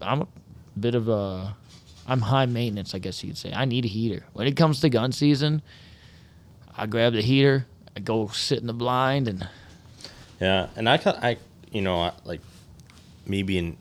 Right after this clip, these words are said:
Speaker 2: ignorant, um, <laughs> yeah, me being ignorant, um, I was like,
Speaker 1: <laughs>
Speaker 2: you just go set up a couple decoys and just fucking,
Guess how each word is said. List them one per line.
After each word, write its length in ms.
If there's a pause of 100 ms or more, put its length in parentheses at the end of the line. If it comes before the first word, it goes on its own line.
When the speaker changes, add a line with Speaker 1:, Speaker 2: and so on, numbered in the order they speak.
Speaker 2:
ignorant, 500 (920)
um, 500 (1600)
<laughs> 400 (2750)
yeah, 260 (720)
me 140
being 280
ignorant, 540 (440)
um, 420
I 100
was 120
like, 140
Speaker 1:
<laughs> 160
Speaker 2:
you 200
just 220
go 440
set 220
up 80
a 60
couple 200
decoys 500
and 140
just 160
fucking, 520